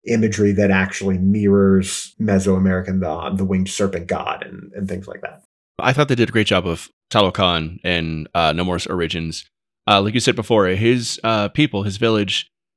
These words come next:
Speaker 2: they discovered the, uh, vibranium infused plant. They all eat it through sort, sort of machinations from, like,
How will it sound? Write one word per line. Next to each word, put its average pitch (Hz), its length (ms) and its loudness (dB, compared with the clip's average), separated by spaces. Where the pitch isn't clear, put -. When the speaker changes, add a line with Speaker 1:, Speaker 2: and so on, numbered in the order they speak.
Speaker 2:
they 107 220 4
discovered 110 560 0
the, 104 340 2
uh, 90 240 0
vibranium 104 500 2
infused 101 300 -2
plant. 143 320 0
They 101 140 -2
all 101 400 2
eat 127 140 2
it 120 220 2
through 101 360 0
sort, 110 320 -4
sort 156 160 0
of 104 100 -2
machinations 90 540 -2
from, 98 160 -8
like, 80 180 -6